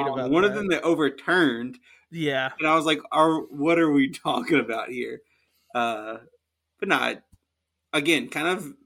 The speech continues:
Speaker 1: in the same boat of Keon, where it's like, that was an underwhelming performance, but it was still really good.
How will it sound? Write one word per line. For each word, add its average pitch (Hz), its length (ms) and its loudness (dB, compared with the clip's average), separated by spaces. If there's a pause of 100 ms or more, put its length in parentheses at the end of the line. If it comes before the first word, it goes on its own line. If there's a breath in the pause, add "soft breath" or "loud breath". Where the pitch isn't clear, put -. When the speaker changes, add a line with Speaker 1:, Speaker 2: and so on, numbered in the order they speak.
(120)
Speaker 1:
in 151 160 -4
the 143 60 -2
same 139 280 -4
boat 117 280 -4
of 123 240 -8
Keon, 135 260 -4
where 131 80 -4
it's 127 80 -12
like, 123 280 -8
that 180 140 -6
was 220 80 -6
an 151 80 -6
underwhelming 131 440 -4
performance, 123 520 -12
but 123 100 -6
it 107 40 -8
was - 120 -12
still 127 220 -6
really 117 260 -10
good. 123 340 -10